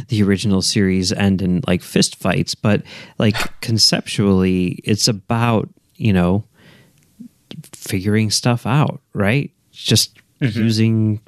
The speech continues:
Speaker 1: using intelligence and whatever to, to try to, you know, seek out new life and new civilizations. And that's what this is doing.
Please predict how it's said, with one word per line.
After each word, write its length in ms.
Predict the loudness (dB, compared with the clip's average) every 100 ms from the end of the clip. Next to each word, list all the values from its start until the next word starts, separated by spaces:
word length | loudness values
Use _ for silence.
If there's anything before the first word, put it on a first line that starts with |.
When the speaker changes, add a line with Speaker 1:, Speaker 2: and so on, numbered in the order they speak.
| -6
Speaker 1:
using 340 | -2 2 2
intelligence 840 | 2 0 0 2 2 2 0 -2 -2
and 160 | 0
whatever 480 | 0 0 0 2 0
to, 260 | 2 2 0
to 180 | -2 -4
try 280 | -2 0
to, 260 | 2 2 0 -4 -20 -20 -10
you 160 | 0 2
know, 140 | 2
seek 340 | 0 -2 -2 0
out 220 | 0 0
new 180 | 2 2
life 300 | 2 0 0
and 100 | 2
new 140 | 2
civilizations. 960 | 0 -2 0 0 0 -2 -2 -6 -6 -4
And 80 |
that's 180 | -4 -2
what 120 | -4
this 180 | -2 -4
is 100 | -4
doing. 380 | -4 -2 -4 -8